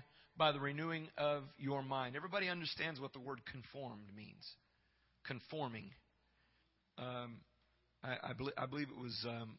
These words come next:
maybe Ralph Waldo Emerson said, "Whosoever would be a man must be a nonconformist."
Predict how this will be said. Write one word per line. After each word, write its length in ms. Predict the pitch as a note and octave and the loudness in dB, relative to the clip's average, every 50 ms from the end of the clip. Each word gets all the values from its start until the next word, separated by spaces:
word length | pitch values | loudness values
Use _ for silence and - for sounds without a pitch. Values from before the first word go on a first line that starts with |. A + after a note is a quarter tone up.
| - - | -12 -8
maybe 220 | B2+ C3 B2+ B2+ | -6 -4 -2 -2
Ralph 260 | B2 A#2+ A#2+ B2+ C3 C3 - | 2 4 4 4 4 2 2
Waldo 320 | B2+ C3 C3+ B2 B2+ A#2+ | 2 2 2 2 0 -2
Emerson 380 | A#2+ C3 C#3+ C#3 - - C#3+ C#3+ C#3 - - - _ _ _ _ _ _ _ _ _ _ _ _ _ _ _ _ _ _ _ - | -2 -2 -4 -4 -4 -6 -8 -10 -12 -14 -16 -20 _ _ _ _ _ _ _ _ _ _ _ _ _ _ _ _ _ _ _ -6
said, 180 | - - A2 | -4 -4 -4
"Whosoever 440 | G#2 A2+ C3+ B2 - B2 B2 A#2+ A#2 | -2 -2 -4 -2 -2 0 0 0 0
would 160 | A#2+ A#2+ A2 | -2 -4 -4
be 140 | G#2+ A#2+ A#2+ | -2 -2 -2
a 60 | A#2 | -2
man 340 | A2+ A2+ A2+ A#2 A#2+ A#2 A#2 | -2 -2 -2 -2 -2 -2 -4
must 220 | A#2 G#2+ - - - | -4 -6 -8 -6 -6
be 80 | A#2 | -6
a 80 | A2+ A2 | -6 -4
nonconformist." 840 | A2 A2 A2 A2+ A#2 - A2+ G#2 - - A2 A2 A2 A2 A2 - | -4 -6 -6 -6 -8 -10 -12 -12 -10 -8 -8 -8 -8 -8 -8 -10